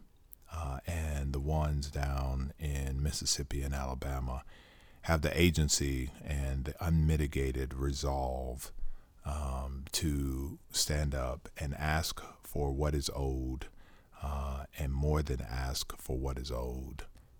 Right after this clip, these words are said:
um, go after it. That concludes this podcast. Um, looking forward to the next time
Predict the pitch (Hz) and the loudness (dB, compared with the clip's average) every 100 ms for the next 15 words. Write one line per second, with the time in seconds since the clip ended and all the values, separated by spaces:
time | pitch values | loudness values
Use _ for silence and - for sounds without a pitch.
0 | - 78 76 69 76 - - 71 - 64 | -10 -6 -4 -4 -6 -8 -2 0 0 -4
1 | 64 - 60 58 - - - - - - | -6 -8 -8 -8 -12 -20 -20 -20 -20 -20
2 | - - - - - - - - - - | -20 -20 -20 -20 -20 -20 -20 -20 -20 -20
3 | - 78 104 123 131 - - - - - | -10 8 12 12 12 10 2 -2 -8 -8
4 | - - - - - - 95 90 - 117 | -10 -12 -12 -12 -12 0 4 4 4 2
5 | 113 98 92 90 95 - - - - - | 4 4 0 0 -2 -2 -2 -4 -12 -18
6 | - 65 110 120 - - - - - - | -10 0 4 4 2 2 2 2 -4 -8
7 | - - - - - - - - - - | -8 -10 -10 -10 -12 -16 -20 -20 -20 -20
8 | - - - - 78 - - - - - | -20 -14 -14 -12 -14 -16 -16 -18 -20 -20
9 | - 85 98 98 87 - 85 82 76 76 | -6 0 0 0 -2 -2 0 0 0 0
10 | - 85 73 67 71 80 110 - - 71 | 0 0 -4 -4 -4 0 2 2 0 0
11 | 65 60 - - | -2 -6 -6 -8